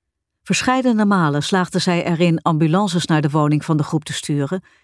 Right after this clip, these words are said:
in de hoop dat ze zo zou kunnen worden behandeld.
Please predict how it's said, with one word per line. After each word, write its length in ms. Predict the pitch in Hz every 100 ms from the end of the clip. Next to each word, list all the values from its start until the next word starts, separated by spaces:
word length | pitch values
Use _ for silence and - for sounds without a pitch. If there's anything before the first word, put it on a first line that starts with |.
| _ -
in 140 | 190
de 80 | 180
hoop 340 | 165 190 202
dat 160 | 196 175
ze 140 | 190
zo 220 | 175 180
zou 320 | 170 180 165 156
kunnen 280 | 180 165
worden 260 | 147 160 147
behandeld. 640 | 143 156 196 156 - -